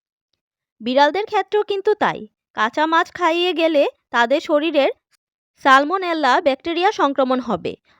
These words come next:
আক্রান্ত কুকুর বা বিড়ালের মলমূত্র, বমি থেকে সংক্রমণ ছড়াতে পারে মানুষের শরীরেও। তাই পশুদের খাওয়া দাওয়ার ব্যাপারে বিশেষ সতর্কতা নিতেই হবে।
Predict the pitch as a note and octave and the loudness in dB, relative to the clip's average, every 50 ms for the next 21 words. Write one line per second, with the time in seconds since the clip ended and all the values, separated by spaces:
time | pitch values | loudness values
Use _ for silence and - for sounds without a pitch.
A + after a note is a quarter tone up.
0 | - - F#3+ B3 - - D4+ F4 F#4 G#4+ G#4 - F#4 F4+ - - F#4+ F4+ - E4+ | 0 2 2 2 2 2 -2 0 0 0 0 2 0 0 2 2 2 2 4 2
1 | E4+ B3 A#3+ A#3 A#3 A#3+ B3+ B3 G#3 A#3 E4 - _ _ _ _ - A3 A#3 B3+ | 2 2 2 2 2 2 2 2 2 0 -2 -4 _ _ _ _ -2 2 4 6
2 | C#4+ E4+ E4 D#4 D4+ D4 - - B3+ B3 E4 B3+ A#3 B3+ B3 C4 F4+ - - F4+ | 6 6 4 2 0 0 0 2 4 4 4 4 4 2 2 2 0 -2 -4 -4
3 | - - E4 A4+ - F4+ C#4 C#4 C#4+ C4+ C4 C#4 D4 D4 - D4 D4 D#4 F4 - | -4 -4 -4 -2 0 0 0 2 0 0 0 0 -2 0 2 2 2 2 2 0
4 | G4+ - G4 F4 F4 G4+ B4 A4 E4+ C4+ B3+ C4+ - F#4 G#4 - - F4+ D4+ C4 | 0 2 2 2 2 2 2 0 0 0 -2 -2 -2 -4 -4 -2 0 0 0 0
5 | A#3 F3+ E3 C3 G2+ - - _ _ _ _ _ - B3 A#3+ C4+ C4+ - C#4+ D4 | 0 -2 -2 -4 -6 -10 -14 _ _ _ _ _ -4 -2 -2 0 0 0 0 0
6 | D4 - F#4 F4+ C#4+ D#4 C4+ E4 - - - C#4 C4 C#4 C#4 D4+ D#4 E4 F#4 F4 | 0 -2 -2 -2 0 0 0 0 -2 0 2 4 4 4 4 4 2 2 2 2
7 | F#4 F4+ F#4 G#4 G4+ F4+ C#4 F#4+ A4+ C4+ C#4+ D4 - A4 G#4+ - F#4 D4+ C4 D4 | 2 2 2 2 2 4 2 2 2 0 -2 -2 -4 -4 -2 0 0 0 0 0
8 | D4 - D#4 D#4 G#4 A4 G4+ E4+ D#4 - D#4+ D#4+ E4 - B3 F#3 E3 D3 A#2+ | -2 -2 0 0 0 0 0 -2 -4 -2 -2 -4 0 0 0 0 0 -2 -8